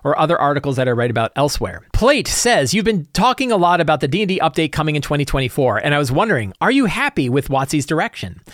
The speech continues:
I want to see the next iteration of the game that takes the good parts of five E and builds upon them, rips out the guts, and leave the bones. Give us, uh, leaves, leaves the bones. Rip out the guts and leave the bones. Ugh. Give us guidance for role-playing as players and D Ms and how to run Theater of the Mind combat." That'd be nice.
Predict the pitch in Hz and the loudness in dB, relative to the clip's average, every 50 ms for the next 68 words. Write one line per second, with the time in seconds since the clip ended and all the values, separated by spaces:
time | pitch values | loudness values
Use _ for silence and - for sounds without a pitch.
0 | - - - - - - 190 240 302 302 294 208 - - 226 190 180 160 165 190 | -20 -20 -12 -4 0 0 2 2 2 2 0 0 0 -2 -2 0 0 0 0 0
1 | - - 202 175 170 165 160 160 - 160 156 143 131 127 120 131 117 101 101 110 | 0 0 0 2 2 2 2 0 0 -2 -2 -2 -2 -2 -2 -2 -4 -4 -4 -2
2 | 117 143 135 - 180 185 - - - 143 120 110 180 262 254 - 226 220 196 - | -2 -2 0 0 0 -2 -2 -2 -4 -4 0 2 0 0 2 0 0 0 0 -2
3 | 190 147 - 156 143 143 123 123 123 120 127 - - - - - 131 139 131 170 | -2 -2 0 0 0 0 0 0 0 -2 -2 -4 -6 -12 -8 -2 -2 0 2 4
4 | 208 226 156 135 120 - - 107 107 107 110 107 110 120 135 175 220 - - 254 | 2 2 2 0 -4 -2 -2 -4 -2 -2 -2 -2 0 2 2 2 2 2 0 -2
5 | 240 - - 175 151 143 143 143 - - - - - - - - 143 147 147 147 | -2 -2 -2 0 0 0 0 0 -4 -10 -12 -18 -18 -8 -4 -2 0 2 2 2
6 | 185 190 156 135 151 - 139 131 117 104 90 82 - - - - - - - 170 | 2 0 0 0 0 0 0 -2 -2 -4 -6 -10 -12 -16 -18 -20 -10 -2 0 2
7 | 208 233 233 - - - - _ _ - - 147 143 151 190 214 175 147 87 147 | 2 2 2 0 -2 -6 -10 _ _ -4 -2 0 2 2 0 0 -2 -4 -4 -2
8 | 151 185 190 139 160 139 135 120 104 101 107 135 156 165 156 - 139 123 135 131 | 0 0 0 -2 -2 -2 -2 -2 -4 -4 -4 -4 -2 -4 -4 -4 -2 -2 -2 -4
9 | - 107 104 113 117 104 87 101 95 85 - - - 156 - - - - - - | -4 -6 -6 -6 -6 -6 -6 -8 -10 -10 -12 -8 -6 -6 -6 -6 -10 -20 -20 -6
10 | - - 208 247 254 - - - 170 160 190 190 170 160 120 95 - - - - | 0 2 4 4 4 0 0 0 0 2 2 2 2 0 0 -2 -6 -6 -4 -2
11 | 151 143 131 156 175 208 208 - 170 139 135 131 131 123 - - - 165 165 147 | 0 2 4 4 4 4 2 0 -2 0 0 0 0 -2 -2 0 0 2 2 2
12 | 127 117 127 127 123 113 143 147 147 139 131 113 110 107 - 139 131 123 - 165 | 0 0 0 -2 0 0 0 0 0 0 -2 -2 -4 -6 -4 -2 -2 -2 0 0
13 | 180 202 214 190 160 160 156 151 - - 160 160 151 160 139 127 123 131 123 - | 2 2 2 2 2 0 0 0 -2 0 0 2 2 2 0 0 -2 -2 -2 -2
14 | 170 185 165 117 87 - - 135 143 123 98 92 90 98 - | -2 -2 -2 -4 -6 -6 -6 -6 -4 -4 -6 -6 -8 -10 -12